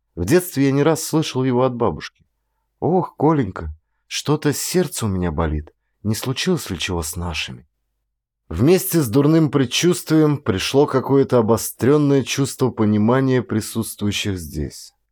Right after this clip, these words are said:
Как будто я видел насквозь каждого. Так я понимал всех сидящих за этим столом. Не то, что я читал потаённые мысли, но как бы чувствовал каждого, его ощущения, словно был настроен с ним на одной волне.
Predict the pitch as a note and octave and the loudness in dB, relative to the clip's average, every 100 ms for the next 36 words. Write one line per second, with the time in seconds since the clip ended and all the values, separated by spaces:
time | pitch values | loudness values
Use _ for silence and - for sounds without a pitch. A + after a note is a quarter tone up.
0 | _ _ _ _ - F#2 C3 F3+ - C#3+ | _ _ _ _ -2 0 2 0 4 6
1 | D3 C#3 C#3 C#3 C3 B2+ - C3 A#2+ - | 6 6 4 2 2 0 0 0 0 -6
2 | - - A2 D#2+ D2+ D#2 - _ _ _ | -6 0 2 0 -4 -8 -10 _ _ _
3 | B2+ C3+ C3+ C3 B2+ C3 C3+ C3 - A#2+ | 0 0 0 0 0 2 4 2 0 -2
4 | G#2+ - A2+ G2+ G#2+ - F#2+ F2+ F#2+ - | -2 -4 -2 0 0 -2 -4 -2 -2 -2
5 | F#2 - - F2+ E2+ D2 C#2 _ _ _ | -8 -6 -2 -2 -2 -4 -8 _ _ _
6 | _ - F3+ G#3 - A3+ - C#3 C3+ - | _ 0 0 2 2 2 4 4 4 2
7 | - D#3+ - A#2 C3+ D#3 D3 C#3 D#3 F#3 | 4 4 4 2 4 4 4 2 4 2
8 | D#3 - B2 A#2 B2 C#3 C3 - _ _ | 2 2 2 4 4 2 0 -4 _ _
9 | _ _ _ - D3 C#3+ D3+ C3+ - _ | _ _ _ 0 0 4 4 4 0 _
10 | _ _ - - F#3+ G3 - C3 A2+ - | _ _ -4 0 4 4 4 4 4 4
11 | B2+ G#2+ D#2+ E2 D#2 D2+ G#2 D#3 D3 D#3+ | 2 2 2 0 0 2 4 4 4 0
12 | - - C#3+ C#3+ A2 F#2+ E2 - C#3+ D#3 | 0 2 4 4 4 2 0 2 4 4
13 | D3+ F3+ D#3 A#2+ D3 - F#3+ F3+ C#3 - | 4 4 6 4 2 2 4 4 2 2
14 | D#3+ C#3 C#3 C#3+ C#3+ C#3 D3 C#3 F2 C2+ | 2 4 4 4 4 4 4 2 0 -4